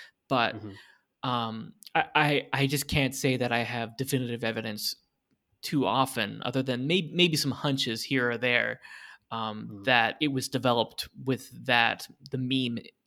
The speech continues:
Speaker 1: in mind, I guess you could say. Um, I think is, it's interesting that, um, it, a lot of it is, is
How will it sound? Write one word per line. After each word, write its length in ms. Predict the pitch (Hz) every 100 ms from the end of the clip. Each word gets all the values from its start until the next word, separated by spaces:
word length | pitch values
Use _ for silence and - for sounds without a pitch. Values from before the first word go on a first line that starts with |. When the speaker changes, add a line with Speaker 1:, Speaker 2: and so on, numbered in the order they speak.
| 95 -
Speaker 1:
in 120 | 127
mind, 320 | 117 113 113 -
I 80 |
guess 240 | 101 104 -
you 60 | -
could 120 | 107
say. 380 | - 98 95 - - - - - _
Um, 560 | 120 113 110 107 92 - _ _ _ _ _ _ - - - - - _ _ -
I 80 | 131
think 420 | - 165 - - _ _ -
is, 280 | 147 - -
it's 180 | 160 156
interesting 520 | 185 196 - 170 147
that, 560 | 139 127 127 123 - -
um, 500 | 127 117 113 110 - - _ _ -
it, 180 | - - _ _ -
a 60 | 135
lot 160 | 139
of 80 | 135
it 80 | 131
is, 200 | 123 - -
is 460 | 120 - - -